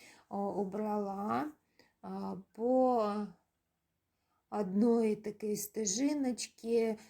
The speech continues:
а, м, ягідок. Ось, е, я в'язала, коли ягідку дов'язала, ось, ось, да, ось цю.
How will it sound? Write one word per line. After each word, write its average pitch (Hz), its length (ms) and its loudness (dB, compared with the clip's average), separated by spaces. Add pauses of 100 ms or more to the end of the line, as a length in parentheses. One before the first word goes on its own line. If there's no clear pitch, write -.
(240)
а, 190 360 -8 (300)
м, - 260 -12 (960)
ягідок. 175 720 -2 (1600)
Ось, 214 500 -4
е, 196 240 -8
я 196 180 -6
в'язала, 220 640 0
коли 208 320 -4
ягідку 202 580 -4
дов'язала, 208 800 -2
ось, 202 400 -4
ось, 196 260 -2
да, 185 260 0
ось 208 320 -4
цю. 185 500 0